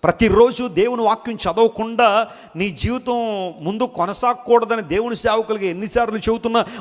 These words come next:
బైబిల్ చదివే అలవాటు మీకుందా? పోనీ చదువు రాదా మీకంటే?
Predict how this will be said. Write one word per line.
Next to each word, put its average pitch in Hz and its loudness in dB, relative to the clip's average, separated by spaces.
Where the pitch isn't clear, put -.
బైబిల్ 208 0
చదివే 220 0
అలవాటు 220 2
మీకుందా? 226 0
పోనీ 220 2
చదువు 185 -2
రాదా 254 4
మీకంటే? 247 -2